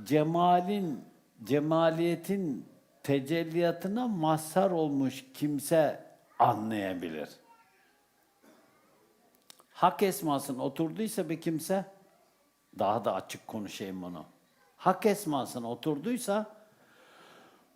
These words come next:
hak esmasını o kimseye cennette verirler. Bunları böyle benle beraber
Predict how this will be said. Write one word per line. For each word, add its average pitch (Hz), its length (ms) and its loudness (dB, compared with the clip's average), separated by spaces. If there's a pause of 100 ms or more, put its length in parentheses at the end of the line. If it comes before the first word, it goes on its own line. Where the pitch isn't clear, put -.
(500)
hak - 480 0
esmasını 135 840 0 (120)
o 170 200 0
kimseye 185 760 -2 (580)
cennette 165 720 4
verirler. 92 480 -8 (3750)
Bunları 190 540 -2
böyle 214 400 0 (260)
benle 175 580 0
beraber 165 460 2